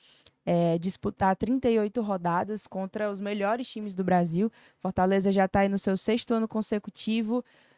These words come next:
Estreou vencendo, estreou muito bem lá no Morumbi, ganhando do São Paulo. E aí depois fez um jogo muito ruim contra o Cruzeiro. Tinha até começado bem, mas depois caiu drasticamente de rendimento. E aí não fez o terceiro jogo, todo mundo fez, Fortaleza,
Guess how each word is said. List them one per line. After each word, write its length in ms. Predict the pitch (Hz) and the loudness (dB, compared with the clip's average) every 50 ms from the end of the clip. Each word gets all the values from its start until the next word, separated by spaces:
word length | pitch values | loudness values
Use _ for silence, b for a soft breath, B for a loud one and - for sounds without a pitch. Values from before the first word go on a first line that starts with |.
| b b b _ | b b b _
Estreou 380 | - - - 233 220 240 277 269 | -4 0 2 4 6 6 6 6
vencendo, 420 | 269 247 226 - - 247 254 269 | 6 4 2 2 0 0 0 0
estreou 300 | 247 220 - 220 226 226 | 0 0 2 2 2 2
muito 240 | 226 247 254 - 262 | 2 0 -2 -2 0
bem 240 | 190 202 196 220 247 | 2 4 4 4 4
lá 180 | 240 226 220 | 4 2 2
no 80 | 226 226 | 2 2
Morumbi, 480 | 226 220 220 214 208 196 170 185 208 226 | 0 0 0 0 -2 -2 -2 -4 -4 -2
ganhando 340 | 196 196 196 190 196 196 | -2 -2 -2 0 0 -2
do 120 | 190 185 190 | -2 -2 -2
São 200 | - - 190 180 | -2 -2 -2 -2
Paulo. 480 | - - 196 190 208 226 240 240 247 247 b b b b - | 2 4 6 8 8 8 6 4 2 0 b b b b 0
E 40 | 202 | 0
aí 120 | 202 208 | 2 2
depois 320 | 196 208 202 - 208 214 - | 2 0 -2 -2 -4 -4 -2
fez 160 | 226 214 202 | -4 -4 -2
um 80 | 220 | 0
jogo 200 | 208 214 208 202 | 0 0 0 0
muito 280 | 196 196 214 226 - 285 | 0 -2 -2 -2 0 0
ruim 260 | 262 285 269 247 247 | 2 2 2 2 0
contra 240 | 247 247 233 220 226 | 0 -2 -2 0 0
o 40 | 220 | 0
Cruzeiro. 460 | - 214 208 180 165 185 196 220 226 | 0 0 0 0 2 0 0 0 -2
Tinha 180 | - - 220 226 | -2 -4 -4 -4
até 140 | - 247 | -4 -6
começado 400 | 247 - 262 269 254 - 247 233 | -4 -4 -4 -2 -2 -2 -2 -2
bem, 160 | 220 190 202 220 | -2 0 0 2
mas 140 | 226 226 | 2 2
depois 460 | 214 214 196 - 208 208 226 - - _ _ _ _ _ _ _ _ _ _ _ _ _ - - - _ | 2 0 0 0 0 -2 -2 -4 -8 _ _ _ _ _ _ _ _ _ _ _ _ _ -20 -20 -20 _
caiu 400 | - - 196 196 202 214 220 214 b b b b b b b - | 2 4 4 6 6 6 4 2 b b b b b b b -8
drasticamente 800 | 175 185 196 214 262 262 - - - 247 226 214 208 214 - 202 | -2 2 4 4 4 2 0 0 0 2 2 2 2 0 -2 -4
de 80 | 185 196 | -4 -2
rendimento. 720 | 190 208 196 202 185 185 175 175 185 214 233 - - b b b b b b | 0 0 0 0 0 0 0 0 0 0 -2 -4 -10 b b b b b b
E 80 | - 214 | 2 4
aí 220 | 214 214 214 233 | 6 6 6 4
não 160 | 247 285 320 | 2 0 0
fez 260 | 339 - - 226 214 202 | -2 -2 -2 -2 -2 -2
o 60 | 196 | -4
terceiro 420 | - - 180 - - 175 175 214 254 | -4 -4 -4 -2 -2 -2 0 0 0
jogo, 280 | 233 202 190 220 233 226 | 2 2 2 2 0 -4
todo 220 | - 185 175 180 | -6 -8 -6 -6
mundo 160 | 180 180 180 | -6 -8 -8
fez, 240 | - - - 208 214 | -6 -4 -4 -4 -4
Fortaleza, 460 | - 190 190 - 185 185 185 185 180 | -6 -8 -8 -6 -4 -4 -4 -4 -6